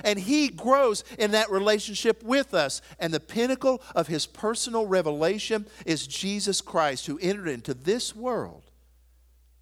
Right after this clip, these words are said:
so that you and I can have a relationship, an experiential relationship with God. Now, that tells us why Jesus is the most valuable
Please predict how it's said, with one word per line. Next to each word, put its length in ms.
so 140
that 180
you 80
and 100
I 140
can 220
have 180
a 100
relationship, 1000
an 80
experiential 800
relationship 640
with 160
God. 300
Now, 180
that 160
tells 340
us 160
why 220
Jesus 540
is 120
the 80
most 220
valuable 800